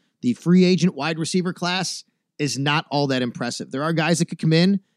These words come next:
they could help out, they could be depth guys. There's not really a true number one unless you count Amari Cooper. We don't know his status yet because of all the C B A stuff. Uh, the tag, all that. Maybe he becomes a free agent. Maybe he doesn't. Maybe the Cowboys tag him.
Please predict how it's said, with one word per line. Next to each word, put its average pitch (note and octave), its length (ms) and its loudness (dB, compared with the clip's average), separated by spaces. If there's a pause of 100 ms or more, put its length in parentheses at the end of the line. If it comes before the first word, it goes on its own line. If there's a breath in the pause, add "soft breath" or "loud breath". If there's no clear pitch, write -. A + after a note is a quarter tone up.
(260)
they A#2 80 -4
could A#2+ 100 -2
help B2+ 220 -2
out, F3+ 260 2
they B2+ 80 -2
could A2+ 100 -6
be A2 100 0
depth E3 260 -4
guys. D#3+ 340 -2
There's A2+ 160 -8
not D#3 180 -4
really D3+ 200 -2
a A2 40 -4
true F3+ 220 0
number D3 220 0
one D3 280 -2
unless C3+ 320 -4
you D3+ 60 -2
count C#3+ 240 -6
Amari A#2+ 320 -2
Cooper. F3 500 4 (380 soft breath)
We A#2+ 80 0
don't D3+ 200 0
know D3+ 100 0
his D#3 160 4
status D3+ 400 0
yet D3+ 180 0
because C3 680 -4
of G2 140 -18
all G#2+ 140 -6
the G2+ 40 -8
C - 140 -6
B A2 140 0
A G#3 100 6
stuff. E3+ 420 0 (640)
Uh, G#2+ 240 -6
the G2 100 -8
tag, F3 600 0
all D3 140 -2
that. C#3+ 200 -2
Maybe D3 260 0
he D3 60 2
becomes C#3+ 300 -2
a C#3 40 -2
free C#3 220 -2
agent. C3+ 180 -4
Maybe A#2+ 200 -4
he A#2 80 0
doesn't. C3 360 -4
Maybe B2 220 -2
the A2+ 80 -8
Cowboys G2 380 -12
tag D#3 280 -4
him. D3 240 -2